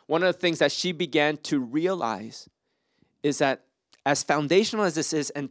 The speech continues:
to desire to be as close to dad and mom as possible, she began to realize it's actually not enough. Remember the two callings that we talked about?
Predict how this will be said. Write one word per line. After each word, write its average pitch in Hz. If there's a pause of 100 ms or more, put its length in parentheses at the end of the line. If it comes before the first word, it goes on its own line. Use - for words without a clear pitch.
(120)
to 147 (220)
desire 160
to 196
be 160
as -
close 208
to 170
dad 139
and 131
mom 135
as 120
possible, 117 (960)
she -
began 180
to 170
realize 135 (420)
it's -
actually 160 (280)
not 127
enough. 110 (1400)
Remember 180
the 180
two -
callings 175
that 160
we 156
talked 156
about? 170